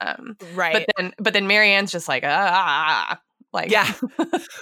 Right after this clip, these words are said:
Speaker 2: But I think it's interesting 'cause Marianne chooses, you know, her two best friends are people that don't care what other people think, but for different reasons, right?
Speaker 1: Mm-hmm.
Speaker 2: 'Cause she has the same kind of comparisons to Dawn, and Dawn being an individual, and Dawn,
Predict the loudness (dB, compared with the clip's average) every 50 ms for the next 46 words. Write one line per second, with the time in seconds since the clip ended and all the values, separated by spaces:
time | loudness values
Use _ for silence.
0 | -4 0 2 2 2 2 0 -4 -6 -8 -8 -10 -8 -8 -8 -8 -8 -8 -8 -8
1 | -6 -4 -2 -2 -2 -2 -2 -4 -4 -6 -6 -6 -6 -6 -6 -8 -10 -8 -6 -4
2 | -4 -2 -4 -4 -6 -6 -6 -8 -6 -4 -4 -4 -4 -6 -8 -8 -6 -6 -6 -6
3 | -6 -8 -10 -10 -8 -8 -8 -8 -10 -14 -12 -10 -8 -6 -6 -6 -4 -4 -2 -2
4 | -2 -4 -6 -10 -14 -18 -18 _ _ _ _ _ _ _ -8 -4 -4 -4 -4 -4
5 | -6 -4 -2 -2 0 -2 -2 -4 -6 -8 -8 -10 -10 -12 -12 -10 -8 -8 -8 -8
6 | -10 -12 -12 -12 -10 -8 -10 -10 -10 -10 -12 -12 -12 -12 -12 -14 -14 -14 -16 -18
7 | -18 -16 -14 -12 -12 -12 -14 _ _ -8 -6 -2 -2 0 0 -2 -4 -8 -12 -18
8 | _ -8 -6 -6 -2 -2 -2 -2 -4 -6 -8 -6 -4 -4 -4 -4 -6 -8 -8 -8
9 | -8 -8 -10 -12 -12 -8 -6 -6 -6 -6 -8 -10 -12 -14 -14 -14 -10 -6 -4 -4
10 | -4 -4 -4 -6 -6 -8 -10 -14 -14 -14 -12 -10 -8 -8 -8 -10 -12 -12 -12 -12
11 | -14 -16 -16 -14 -12 -12 -10 -8 -6 -4 -4 -4 -6 -8 -10 -10 -12 -12 -10 -12
12 | -12 -14 -16 -18